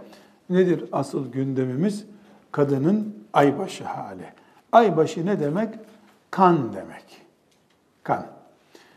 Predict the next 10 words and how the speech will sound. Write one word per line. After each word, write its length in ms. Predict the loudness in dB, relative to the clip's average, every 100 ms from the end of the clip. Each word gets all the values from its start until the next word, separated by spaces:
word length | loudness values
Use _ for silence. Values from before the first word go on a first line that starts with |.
| _ -20 -20 _ _ _ _ _ _ _ _ -20 -20 -20 -20 _
Bu 160 | -4 0
kan 420 | 2 4 2 -4 -14 -20 -20 _ _ _ -4
nasıl 380 | -2 -2 -4 2
oluşuyor? 920 | 4 4 2 -2 2 2 4 2 0 -6 -18 -20 _ _ -8
Bir 80 | -8
sürü 440 | -6 0 0 0 -4 -12 -6
okudum, 540 | -4 -4 -4 -6 -2
yazdım 400 | -2 -2 -4 -4
ama 280 | -2 0 0
benim 340 | 0 0 -4